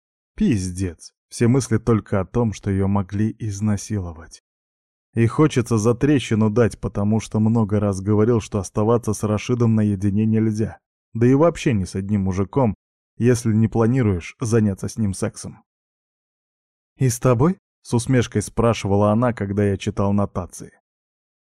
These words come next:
«Со мной особенно!» — рявкал я. Но всё бесполезно. Мало того, эта дурёха не домой пошла, а поехала с двумя отморозками на трек. «Поздравляю, милый!» —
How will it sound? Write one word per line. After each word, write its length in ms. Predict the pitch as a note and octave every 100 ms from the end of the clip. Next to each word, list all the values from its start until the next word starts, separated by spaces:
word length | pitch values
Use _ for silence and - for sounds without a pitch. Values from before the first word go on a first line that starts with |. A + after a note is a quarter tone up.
| _
«Со 320 | - - D#3+
мной 380 | E3 G#3 C3+ F2+
особенно!» — 800 | B2+ F3 - B3+ C#3+ A2 E2+ - _ _ _ -
рявкал 580 | B2 G#2+ F#2 - G#2 G#2
я. 280 | G2 E2+ - _ _ _ _
Но 320 | - G#3 F#3
всё 260 | - - B2
бесполезно. 760 | F#2+ - A2 G#2 G2+ F2 F2 _ _ _
Мало 320 | C#3 D3 C3+
того, 400 | A#2+ G2+ F2+ E2 _ _
эта 260 | B2+ B2+ A#2+
дурёха 420 | A#2 C3 C3 A2+
не 140 | A2
домой 340 | A2 A2 B2 A#2+
пошла, 400 | G2 - G2+ G2
а 40 |
поехала 540 | A2 A2+ A#2+ A2+ G#2
с 80 | G2
двумя 380 | F#2+ G#2+ A2+ A#2+
отморозками 720 | A2+ G#2+ G#2 G#2+ G#2 A2 G#2+
на 180 | G#2 G2+
трек. 440 | - F2+ - _ _ _ _ _ _ _ _ _ _ _ -
«Поздравляю, 880 | C3+ A#2+ C3 C#3 B2 C#3+ D3+ A2+
милый!» — 520 | A2 C3 D#3 F#2+ E2+